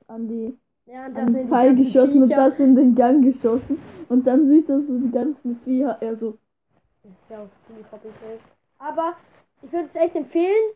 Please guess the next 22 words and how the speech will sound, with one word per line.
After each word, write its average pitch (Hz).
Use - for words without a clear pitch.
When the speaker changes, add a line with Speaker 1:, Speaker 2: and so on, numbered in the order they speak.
Speaker 2:
wer 330
Speaker 1:
Den 220
Film 262
noch 240
nicht 233
kennt. 269
Speaker 2:
Nein, 294
wer 359
ein 277
logisch, 480
logisch, 339
also, 277
ja, 302
Endgame 302
ist 269
besser, 392
Speaker 1:
Mhm. 240
Speaker 2:
aber 302
er 302
ist 302
nicht 311
in 285